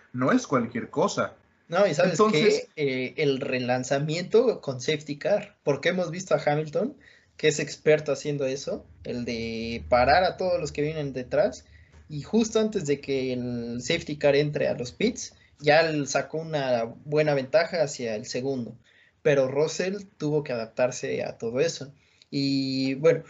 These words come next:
Speaker 2: continúame platicando, porque la verdad, sinceramente, me está sorprendiendo que estés diciendo eso de Hamilton, porque conociéndolo, conociéndote a ti un poco y a, a los demás que no pudieron estar,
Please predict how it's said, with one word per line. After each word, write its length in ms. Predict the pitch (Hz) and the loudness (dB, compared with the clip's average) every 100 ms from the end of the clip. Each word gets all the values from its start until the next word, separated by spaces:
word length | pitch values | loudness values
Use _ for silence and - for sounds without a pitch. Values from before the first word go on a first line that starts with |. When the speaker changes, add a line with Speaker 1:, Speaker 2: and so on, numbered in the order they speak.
| - | -4
Speaker 2:
continúame 1300 | - 147 165 196 226 170 143 131 123 120 117 113 113 | 0 2 2 4 4 4 0 0 -2 -2 -4 -6 -4
platicando, 500 | 139 139 143 180 214 | 0 0 0 0 0
porque 360 | 220 147 139 147 | 0 0 2 2
la 120 | 123 | 2
verdad, 420 | 131 139 220 302 - _ _ | 2 4 2 2 -8 _ _
sinceramente, 880 | - 143 131 190 165 165 196 214 - | -8 -6 -2 0 0 -2 -2 -2 -4
me 160 | 147 | -6
está 320 | 143 - 202 | -6 0 0
sorprendiendo 680 | 233 233 - 143 143 190 202 | 2 -4 0 0 2 0 -2
que 100 | 202 | -2
estés 280 | 147 - 185 | -6 -2 -4
diciendo 380 | 180 - 170 165 | -4 -6 -4 -2
eso 200 | 151 151 | 2 2
de 140 | 123 - | 2 -2
Hamilton, 500 | 127 113 - - 147 | -2 -4 -6 -8 -6
porque 460 | 127 - 143 127 - - - - | -6 -2 -2 -2 -6 -20 -20 -10
conociéndolo, 720 | - 139 139 - 196 208 156 135 123 | 0 2 2 2 4 4 6 4 4
conociéndote 600 | - 139 139 185 196 151 | 0 0 0 -2 -2 0
a 80 | 139 | 0
ti 100 | 160 | 0
un 100 | 165 | -6
poco 460 | 151 165 165 131 117 | 0 0 0 -2 -2
y 460 | 117 113 113 113 104 | -2 -6 -6 -4 -4
a, 500 | 101 101 95 107 127 | -2 -2 -4 -6 -10
a 100 | - | -8
los 420 | 123 110 117 - 151 | -4 -4 -4 -4 2
demás 420 | 147 165 180 - | 4 4 0 -2
que 100 | 170 | -4
no 140 | 170 | -4
pudieron 340 | 170 160 165 143 | -4 -4 -2 -2
estar, 400 | 143 151 202 | -4 0 0